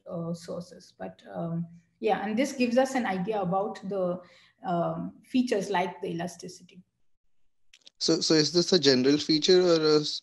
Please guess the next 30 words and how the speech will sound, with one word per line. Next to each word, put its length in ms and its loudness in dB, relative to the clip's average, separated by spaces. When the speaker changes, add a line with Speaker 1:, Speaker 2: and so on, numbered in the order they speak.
Speaker 2:
like, 240 2
special 360 2
feature 300 0
of 80 2
some 260 2
neutron 380 -2
stars? 460 -6
Speaker 1:
Yeah, 220 4
mountains 520 4
are 120 6
not 260 4
found 320 0
on 220 0
all 320 2
of 200 4
them, 300 2
but 240 4
then 560 0
the 140 4
elasticity 800 -2
of 160 2
the 80 2
crust, 500 -2
like 260 0
I 100 2
mentioned, 640 -2
uh, 440 0
this 200 -4
is 140 -2
a, 140 6